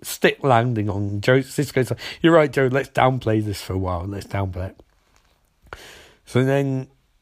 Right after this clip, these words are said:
we cut to the stinger as Barry looks sad because Iris is up, off with Eddie,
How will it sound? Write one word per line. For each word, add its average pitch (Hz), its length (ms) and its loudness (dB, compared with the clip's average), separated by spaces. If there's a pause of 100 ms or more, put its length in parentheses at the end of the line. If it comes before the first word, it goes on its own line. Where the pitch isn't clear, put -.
we 143 120 0
cut 175 420 2
to 139 380 -2
the 127 100 -4
stinger 156 640 2
as 131 240 -4 (220)
Barry 131 320 6
looks 123 240 -4
sad 120 320 4
because 120 200 -2
Iris 113 460 0
is 120 140 -6
up, 113 240 -2 (140)
off - 220 0
with 113 140 0
Eddie, 113 400 0